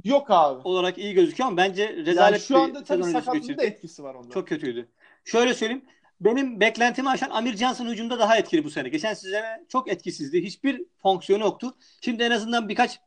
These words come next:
Speaker 2: e, böyle pota altından en azından boş bırakıp onu bir şekilde sayı buldurabiliyoruz. En azından bir tehdit haline geldi orada. Geçen sene tamamen etkisizdi. Amir Johnson'ı
Speaker 1: Bak işte
Speaker 2: geçen
Speaker 1: orada
Speaker 2: seneye
Speaker 1: da,
Speaker 2: göre daha iyi
Speaker 1: e,
Speaker 2: görüyorum ben şu anda.
Speaker 1: Sixers'ın niye üçüncü sıraya sıkıştığını, niye,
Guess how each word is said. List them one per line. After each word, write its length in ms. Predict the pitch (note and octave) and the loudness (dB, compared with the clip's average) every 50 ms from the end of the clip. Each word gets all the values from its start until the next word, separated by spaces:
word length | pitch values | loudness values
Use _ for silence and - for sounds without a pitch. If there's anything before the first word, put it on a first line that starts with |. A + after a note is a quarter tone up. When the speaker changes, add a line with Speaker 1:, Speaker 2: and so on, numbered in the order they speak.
| _ _ _ _ - | _ _ _ _ -10
Speaker 2:
e, 80 | - - - - C#3 C#3 C3+ - - - - - - - - - | -8 -6 -4 -4 -4 -4 -4 -6 -6 -8 -8 -10 -12 -2 2 4
böyle 260 | G3 G3+ F3+ - - | 6 6 6 4 2
pota 260 | - G#3 - A#3+ A#3 | 2 4 6 6 6
altından 320 | A3 A3 - G3 F#3 A3+ G#3+ | 6 4 0 -4 -6 -6 -4
en 100 | A3 A3+ | -4 -4
azından 380 | A3+ F#3 G3 A3 A3 G#3 F3 | -6 -4 -4 -2 -2 -2 0
boş 160 | G3 A3+ G#3+ - - _ _ _ _ _ - | 0 0 0 -2 -8 _ _ _ _ _ 0
bırakıp 340 | E3 F#3+ - G#3 G#3+ F3 - | 0 2 2 0 -4 -6 -8
onu 160 | G#3 G#3+ G3+ | -8 -6 -8
bir 60 | - | -8
şekilde 340 | - - - - B3+ C#4 A#3+ | -8 -8 -8 -8 -8 -10 -4
sayı 260 | - G#3+ G#3 G#3 F#3+ | 0 2 2 4 4
buldurabiliyoruz. 720 | G3 G3 F3+ G3+ G#3 G3 F3+ G3 G3+ F#3+ D3+ A#2+ - - _ _ _ _ _ _ - | 2 2 2 2 2 2 2 2 4 4 4 2 0 -6 _ _ _ _ _ _ -2
En 100 | G#3+ A3+ | 0 0
azından 300 | A3 F#3+ F#3+ G#3+ G#3+ G3 | 0 0 0 -2 -2 -2
bir 80 | F#3+ | -4
tehdit 260 | - G3+ G3 - - | -4 -4 -6 -2 0
haline 280 | G#3+ G#3 G3 G3 G#3 G#3 | 0 2 2 0 0 0
geldi 240 | F#3 F#3+ F#3+ F#3 F#3+ | 2 2 2 2 2
orada. 160 | F#3 C#3+ C3 | 0 0 -2
Geçen 240 | C3 C#3 F#3 G#3 G3 | -4 -2 -2 -2 0
sene 180 | G3+ A3+ G#3 | -2 -2 -2
tamamen 340 | - G3+ A#3 A#3 A3+ G#3+ G3 | -2 0 0 0 -2 -4 -6
etkisizdi. 500 | F#3 - - F#3 D#3+ E3 F3 C#3 B2 B2 - | -6 -6 -8 -8 -4 -2 -2 -2 -2 -4 -4
Amir 240 | - F3 F#3+ F#3+ F3 | -2 0 0 0 0
Johnson'ı 280 | G#3+ G#3 F#3+ F3+ F3+ | 2 4 4 4 4
Speaker 1:
Bak 100 | A3 A3+ - | 2 -4 -8
işte 260 | E3+ - - - D3+ | -10 -10 -8 -2 2
Speaker 2:
geçen 260 | - F3 D#3+ F#3+ A3+ | 4 4 6 6 4
Speaker 1:
orada 120 | A3 F#3+ D#3+ | 4 2 2
Speaker 2:
seneye 180 | G#3+ - A3 | 2 0 0
Speaker 1:
da, 120 | G#3+ G3 G#3+ | 0 -2 0
Speaker 2:
göre 100 | G3+ F#3+ | 2 4
daha 180 | G3 F3+ G3 | 4 6 6
iyi 100 | G3+ G3+ | 6 6
Speaker 1:
e, 40 | D#3 | 6
Speaker 2:
görüyorum 240 | - D3 C#3+ C3+ C3+ | 4 4 4 2 0
ben 60 | C3+ | -2
şu 80 | B2+ B2 | -4 -4
anda. 220 | B2 G#3 G3+ G#3 | -4 -4 -4 -4
Speaker 1:
Sixers'ın 480 | - - E3+ D3+ - - F3+ F#3 F3+ F3+ | -4 -4 -6 -6 -6 -6 -4 -2 0 2
niye 160 | F#3+ G#3 G#3 | 2 2 0
üçüncü 380 | - F#3 D#3+ - - F#3 F#3+ | 0 -4 -10 -8 -6 -6 -6
sıraya 520 | F#3+ - - E3 E3 D#3 F3 F#3+ F#3+ - - | -6 -4 -2 0 0 2 2 0 0 -4 -8
sıkıştığını, 720 | - - - - F3+ E3+ - - E3 D#3 D3+ D#3 E3+ E3+ | -14 -12 -8 -6 -6 -6 -4 -4 -4 -4 -4 -4 -6 -2
niye, 320 | F3 F#3 G3 G3 F#3+ - | 0 2 2 2 2 0